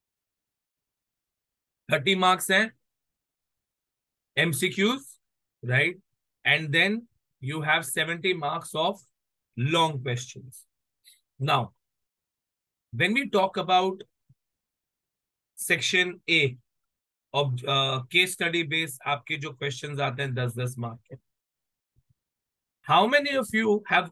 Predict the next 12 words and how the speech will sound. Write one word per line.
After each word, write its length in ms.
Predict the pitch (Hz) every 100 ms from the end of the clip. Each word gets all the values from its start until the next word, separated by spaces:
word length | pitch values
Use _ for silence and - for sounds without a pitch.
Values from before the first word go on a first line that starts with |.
| -
already 460 | 143 139 175 196 160
realized 720 | 123 139 151 175 180 170 139
this 360 | 160 143 143 - - _ _ _ _ _ _ _ 226
कि 120 | 220
हर 380 | 127 127 180 180
सिनेरियो 680 | 196 175 147 131 123 120 113
में 440 | 117 131 175 208 _ _ _ _ _ _
there 340 | 117 120 160 180
are 320 | 185 185 190 -
at 200 | 160 143
least 440 | 180 233 247 - - _ _
two 240 | 262 277